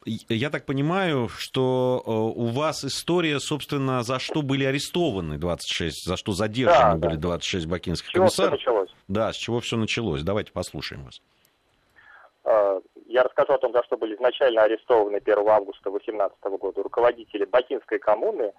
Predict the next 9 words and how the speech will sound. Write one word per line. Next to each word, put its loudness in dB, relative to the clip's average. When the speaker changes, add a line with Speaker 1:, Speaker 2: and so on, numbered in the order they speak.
Speaker 2:
а, -2
часть 2
из -4
которых 2
вместе -6
с -14
подчиненными -2
и -4
несколькими -4